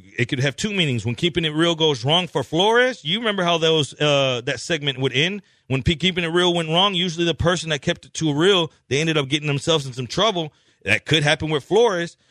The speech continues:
or when the Keeping It Real goes wrong for whoever he, uh, brought out to the light. Either way, someone out there, I think, is gonna take that chance on Flores for two reasons, because I know he's a good coach, and then also maybe someone's gonna be like, "Hey, this could put us on the forefront of that we, you know, that w-, we're not like that."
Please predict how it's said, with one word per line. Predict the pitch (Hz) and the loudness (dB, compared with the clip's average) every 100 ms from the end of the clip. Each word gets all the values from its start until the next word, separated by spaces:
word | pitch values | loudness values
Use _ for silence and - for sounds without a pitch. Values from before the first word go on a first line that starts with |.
| _ | _
or | 131 190 170 | 2 2 2
when | 139 | -4
the | |
Keeping | - 160 147 | -4 -4 -2
It | 143 | -2
Real | 147 156 | 2 2
goes | 143 139 110 | 2 0 2
wrong | 143 156 | 0 0
for | - 135 131 | -2 -2 -2
whoever | 113 135 147 147 | 0 2 2 0
he, | 143 156 156 | -2 0 2
uh, | 143 135 - | 2 0 -4
brought | 101 113 160 | -2 2 2
out | 156 151 | 2 -2
to | 160 | -8
the | 147 | -4
light. | 147 190 139 - _ _ _ _ _ - _ - | -2 -2 -6 -18 _ _ _ _ _ -20 _ 2
Either | 165 196 185 | 2 4 2
way, | 202 196 160 135 _ _ | 4 4 2 -4 _ _
someone | - - 208 | -6 -2 2
out | 160 160 | 2 2
there, | 233 | -2
I | |
think, | - 147 | -2 -6
is | |
gonna | - 135 | -4 -6
take | - 143 | -4 -4
that | 127 107 | -4 -4
chance | 143 131 120 | -4 -4 -6
on | |
Flores | 104 123 139 139 131 - _ _ | -4 0 2 2 -2 -10 _ _
for | _ 123 | _ -6
two | - 196 | 0 0
reasons, | 160 120 101 87 | 2 0 -4 -10
because | 92 104 | -8 -6
I | 101 | -4
know | 107 131 | -2 -2
he's | 135 | -2
a | 123 | -2
good | 127 - | -4 -2
coach, | 165 156 147 - _ _ _ _ | 0 0 -2 -12 _ _ _ _
and | 123 | -2
then | 120 117 | 0 0
also | 135 - 131 | -2 -2 -4
maybe | 117 127 123 | -2 -2 -4
someone's | - 127 123 - | -6 -4 -4 -4
gonna | 117 | -6
be | 107 120 | -4 -2
like, | 107 | -2
"Hey, | - 127 | -2 -4
this | 101 165 | -2 -4
could | - 113 | -4 -6
put | 131 | -4
us | 120 | -4
on | 117 | -6
the | 113 | -10
forefront | - 120 - 117 | -4 -4 -4 -6
of | 107 98 | -4 -4
that | 110 95 | -4 -4
we, | 101 139 117 107 | -2 -2 -4 -4
you | 117 | -2
know, | 117 | -2
that | 113 95 | -4 -6
w-, | 92 90 92 90 - | -10 -14 -14 -14 -12
we're | 98 143 | -2 0
not | 147 143 | 0 0
like | 160 175 | -2 0
that." | 117 90 - | 0 0 -2